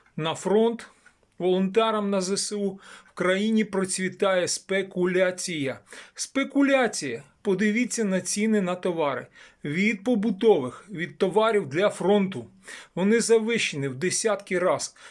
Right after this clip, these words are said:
В Європі товари ці вартують набагато менше. Набагато. Десятки разів. Чому у нас спекуляція стала в ранг, вибачте, державної політики?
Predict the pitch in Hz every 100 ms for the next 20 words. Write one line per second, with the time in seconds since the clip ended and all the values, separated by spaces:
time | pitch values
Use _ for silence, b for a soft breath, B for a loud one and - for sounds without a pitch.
0 | B 151 180 214 220 233 214 156 139 -
1 | _ 170 170 208 214 175 - 190 175 127
2 | - _ 165 170 170 214 196 - 156 147
3 | 170 147 208 196 143 175 202 170 - 180
4 | 127 B B B B - 185 190 208 170
5 | 180 220 208 202 185 131 - _ _ _
6 | _ - 160 185 233 220 220 180 190 190
7 | 180 151 - _ B B B B _ -
8 | 214 247 277 226 196 202 233 - - -
9 | 175 - 180 185 220 240 - 165 175 -
10 | - 190 190 165 139 160 220 233 - -
11 | _ _ b b b - 139 202 254 196
12 | - 151 127 175 165 208 208 180 160 143
13 | 185 185 202 165 -